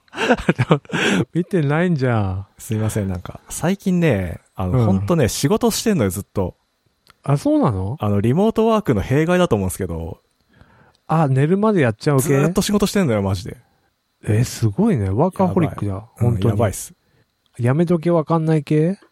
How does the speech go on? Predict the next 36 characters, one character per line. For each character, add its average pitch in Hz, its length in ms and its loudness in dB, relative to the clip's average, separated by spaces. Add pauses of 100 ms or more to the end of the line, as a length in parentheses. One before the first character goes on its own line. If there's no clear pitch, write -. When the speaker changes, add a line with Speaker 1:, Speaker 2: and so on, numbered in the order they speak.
(160)
Speaker 2:
そ 95 280 -2
う、 95 60 -6
今 120 200 2
ま 156 140 2
で 98 300 -2 (140)
移 117 100 -2
動 151 200 2
時 156 100 -4
間 139 180 2
の 117 120 2
分 117 180 2
働 107 320 0
い - 20 2
て 110 80 -2
る 101 80 0
か - 100 -10
ら - 60 -12
さ。 - 120 -18 (640)
Speaker 1:
す - 260 -2
ご 123 340 2
い 113 60 2
ね。 92 240 -2
Speaker 2:
ち - 100 -6
ょ - 20 -2
っ - 20 -4
と 101 60 2
や 92 80 2
め 104 120 2
た 104 60 0
方 110 40 4
が 101 40 4
い - 20 2
い - 20 2
っ - 20 -8
す - 120 -10
ね。 - 80 -20